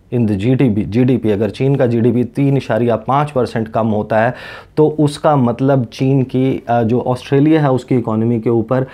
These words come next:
लगभग चालीस, ए-, एक सौ चालीस, एक सौ चालीस अरब का इम्पैक्ट आता है। एक सौ चालीस अरब का इम्पैक्ट बहुत बड़ा इम्पैक्ट होता है, और साढ़े पाँच लाख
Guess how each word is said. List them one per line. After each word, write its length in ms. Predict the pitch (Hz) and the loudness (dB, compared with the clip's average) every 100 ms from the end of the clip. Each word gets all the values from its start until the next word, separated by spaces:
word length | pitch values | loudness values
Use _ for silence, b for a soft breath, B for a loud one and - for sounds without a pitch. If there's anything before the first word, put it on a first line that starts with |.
| B B - | B B -2
लगभग 760 | 127 123 151 147 107 113 135 110 - | 4 4 4 4 2 0 0 -2 -2
चालीस, 560 | 135 123 135 135 - - | 0 2 2 0 -4 -2
ए-, 120 | 156 170 | 2 4
एक 180 | 175 | 2
सौ 220 | - 135 117 | 2 0 0
चालीस, 480 | 110 101 98 - | 0 -2 -4 -8
एक 220 | 147 151 151 | 0 0 2
सौ 160 | 151 | 0
चालीस 560 | 147 - 135 139 147 - | 0 0 2 4 2 -2
अरब 260 | 120 107 | -2 -2
का 120 | 110 104 | -2 -4
इम्पैक्ट 480 | 98 95 104 - | -6 -6 -8 -8
आता 240 | - 87 - | -12 -10 -14
है। 160 | - b b 127 | -20 b b -4
एक 100 | 123 | -2
सौ 120 | 135 123 | -2 -2
चालीस 420 | 123 117 123 113 | 0 0 -2 -2
अरब 240 | 107 107 | -4 -4
का 140 | 120 113 | -4 -6
इम्पैक्ट 460 | 113 107 113 113 - | -4 -4 -4 -6 -12
बहुत 260 | 101 107 101 | -6 -6 -4
बड़ा 240 | 95 139 | -4 0
इम्पैक्ट 380 | 139 117 113 - | 0 0 -4 -4
होता 200 | 117 131 | -2 -2
है, 60 | 120 | -4
और 160 | - - | -8 -6
साढ़े 340 | 123 123 120 | -2 0 0
पाँच 460 | 117 120 117 113 113 | -2 -4 -4 -4 -4
लाख 320 | 110 110 | -2 -2